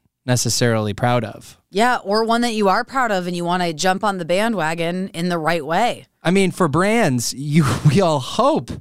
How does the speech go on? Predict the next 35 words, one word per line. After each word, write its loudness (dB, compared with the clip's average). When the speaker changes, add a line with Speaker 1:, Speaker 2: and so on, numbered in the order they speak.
Speaker 1:
for 2
an 4
opportunity 2
to 2
have 0
a -2
viral 0
moment. -2
And 0
within 0
the 2
world 2
of 0
content 0
creation, 0
where 2
users 0
are 2
constantly 0
generating 0
content -2
that 0
involve 2
our 2
brands, -2
there's 6
an 0
opportunity 0
to 0
seize 0
the 0
moment 0
sometimes. -8
And -6
so 2